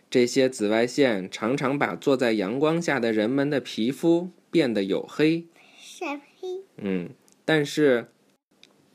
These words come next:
Speaker 1: 如果我们在阳光下的时间太长，而又没有保护我们的皮肤，这些紫外线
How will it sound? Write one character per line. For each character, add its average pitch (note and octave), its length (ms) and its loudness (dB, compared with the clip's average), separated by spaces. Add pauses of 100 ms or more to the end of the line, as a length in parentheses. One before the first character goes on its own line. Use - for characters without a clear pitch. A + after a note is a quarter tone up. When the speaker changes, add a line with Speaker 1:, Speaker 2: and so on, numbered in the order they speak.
(100)
Speaker 1:
如 B2 160 2
果 C3+ 180 6
我 B2 140 4
们 G#2+ 160 -2
在 C3+ 140 4
阳 A2+ 260 2
光 D#3 220 2
下 C#3 180 0
的 A#2 100 -2
时 C3 220 -2
间 E3 180 2
太 D#3 240 0
长， A#2+ 400 -2 (360)
而 A2 280 4
又 C3 160 4
没 A2+ 180 0
有 D3 140 2
保 A2+ 240 0
护 F#3+ 260 2
我 C3 100 4
们 G#2+ 160 -2
的 A2 100 0
皮 G#2 240 -2
肤， C3 360 -2 (360)
这 A2+ 160 2
些 A#2+ 180 2
紫 G2+ 220 -4
外 F#2+ 160 0
线 A2+ 380 -2